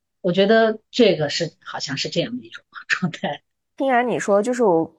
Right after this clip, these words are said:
Speaker 2: 看到了，就是两个方面嘛，一方面就是说你跟别人之间的关系，就是因为很多，很多人就是包括就是传统女性，包括我父母给我的教育，或者是我跟别的同龄人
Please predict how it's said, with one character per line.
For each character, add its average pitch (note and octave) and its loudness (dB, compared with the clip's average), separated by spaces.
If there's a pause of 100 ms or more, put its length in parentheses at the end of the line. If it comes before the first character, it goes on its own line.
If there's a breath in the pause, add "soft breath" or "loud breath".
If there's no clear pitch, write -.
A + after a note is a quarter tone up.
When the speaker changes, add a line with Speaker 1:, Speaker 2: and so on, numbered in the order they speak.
Speaker 2:
看 B3 -2
到 A3+ 4
了， F3+ 6
就 G#3 0
是 G#3+ 2
两 F#3+ 4
个 D#3+ 0
方 G#3 4
面 G#3 4
嘛， D#3+ 4
一 F#3 2
方 A#3+ 2
面 A#3+ 2
就 A3+ 4
是 A3 2
说 G#3 4 (200 soft breath)
你 F#3 4
跟 C4 4
别 F3 6
人 C#4+ 6
之 - -4
间 D#3+ 4
的 D3+ 4
关 D#3 2
系， D3 -2
就 C4+ 2
是 C#4+ 6
因 B3+ 4
为 C4+ 6
很 G#3+ 2
多， F#3+ 6 (280 loud breath)
很 F#3 4
多 G#3 6
人 G3 4
就 G#3+ 4
是 G#3 0
包 D4 6
括 - 4
就 - 0
是 F#3+ 0
传 E3+ 2
统 F3 2
女 D#3+ -2
性， D3+ -4
包 A3 4
括 G3 4
我 A#2 0
父 - -2
母 D3 0
给 D#3 -2
我 D#3 4
的 D3+ 0
教 F3 2
育， C#3+ 0
或 E3+ 0
者 F3 4
是 F3+ 0
我 D3+ 4 (220)
跟 G3 6
别 D#3+ 6
的 F#3 6
同 F#3 2
龄 F3 4
人 D#3+ 2